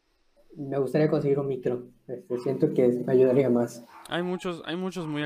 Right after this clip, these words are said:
Speaker 1: Pero
Speaker 2: accesibles, güey. Este, por ejemplo, es un Steren, güey. Me costó, creo que setecientos varos y
Speaker 1: Está bien, suena muy bien. Yo quisiera conseguir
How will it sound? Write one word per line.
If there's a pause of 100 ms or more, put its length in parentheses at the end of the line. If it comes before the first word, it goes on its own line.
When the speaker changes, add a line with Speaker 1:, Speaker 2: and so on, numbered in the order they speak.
Speaker 1:
Pero
Speaker 2:
accesibles,
güey.
Este,
por
ejemplo,
es
un
Steren,
güey. (400)
Me
costó,
creo
que
setecientos
varos
y (680)
Speaker 1:
Está
bien,
suena
muy
bien. (1800)
Yo
quisiera
conseguir